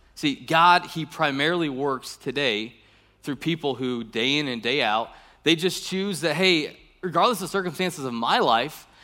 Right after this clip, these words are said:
I'm just gonna choose to do life God's way and bring about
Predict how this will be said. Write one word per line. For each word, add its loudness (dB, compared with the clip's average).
I'm 4
just -6
gonna 2
choose -4
to -6
do -6
life 0
God's -2
way -6
and -2
bring 0
about 4